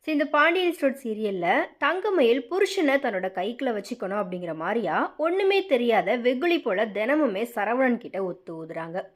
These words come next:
அதுக்கேத்த மாதிரியா தங்கமயிலோட அம்மா பாக்கியம், "சரவணனை கூட்டிக்கிட்டு கொஞ்சம் தனியா போ, அப்பதான் உன் புருஷன் மொத்தமா நீ சொல்றத கேட்பாரு" அப்படிங்கிற மாதிரியா மந்திரமும் ஓதி விட்டுட்டாங்க.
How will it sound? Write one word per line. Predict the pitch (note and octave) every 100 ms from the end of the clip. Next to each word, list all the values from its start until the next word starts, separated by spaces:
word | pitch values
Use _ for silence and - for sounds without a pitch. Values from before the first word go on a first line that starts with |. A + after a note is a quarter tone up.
| _ _ _ _ -
அதுக்கேத்த | C#4 C#4 D#4 D#4 D#4
மாதிரியா | D4+ C#4 A#3 G3+ G#3+ G#3+
தங்கமயிலோட | F3+ G3 A3 A3+ G#3+ G3+
அம்மா | E3 E3+ F3+
பாக்கியம், | E3 E3 G3 G3+ B3 F#4+ -
"சரவணனை | C#4 D4+ D#4+ D#4 C#4
கூட்டிக்கிட்டு | C4+ C4 C4 A3 A3 A#3+
கொஞ்சம் | D4+ B3+ A#3+
தனியா | B3+ A#3+ D4+ C#4+
போ, | C#4+ A3+
அப்பதான் | G3+ - G#3
உன் | A#3+ A3+
புருஷன் | B3 D4 - B3 C#4 - C4
மொத்தமா | E4+ - G4 F#4
நீ | D#4+
சொல்றத | D4 A3+ A3 B3 A#3 A#3
கேட்பாரு" | B3 B3 A3+ A#3 A3
அப்படிங்கிற | G3 F#3 E3
மாதிரியா | G3 C#4+ A3+ D#4+ A#4+ - _ _ -
மந்திரமும் | C#4 F4 G#4 D4 G#3+ A3
ஓதி | F#3 F3+
விட்டுட்டாங்க. | F3+ F3 E3 E3+ E3 E3+ C#4